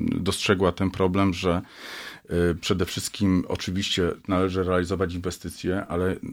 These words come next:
przede wszystkim trzeba edukować. Jeszcze raz edukować, bo, bo edukacja to jest ta najprostsza forma i najtańsza forma, ym,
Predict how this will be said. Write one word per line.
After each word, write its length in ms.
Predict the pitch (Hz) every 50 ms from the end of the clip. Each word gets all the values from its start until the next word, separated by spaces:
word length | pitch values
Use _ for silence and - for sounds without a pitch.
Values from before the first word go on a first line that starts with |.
| - _
przede 240 | - - 87 85 85
wszystkim 260 | - - - - 98
trzeba 220 | - - 92 87 - -
edukować. 600 | 95 90 95 95 - - 85 - - - - - _
Jeszcze 300 | - 104 104 - - 107
raz 140 | 101 92 92
edukować, 560 | 95 85 90 85 - 113 117 110 110 98 92
bo, 280 | 90 95 95 92 92 90
bo 360 | 90 95 92 92 92 90 - -
edukacja 520 | 95 95 95 92 - 107 104 - - 98
to 120 | - - 98
jest 140 | 92 -
ta 120 | - 95 95
najprostsza 580 | 92 92 95 92 - - 107 107 - - 95
forma 420 | 87 - 101 101 101 98 95 87 87
i 80 | 87
najtańsza 600 | 90 98 101 101 - 120 120 117 110 - - 85
forma, 460 | 78 - - 92 87 87 92 82 85 90 - - - - - - - - - - -
ym, 400 | - 90 90 90 92 90 90 90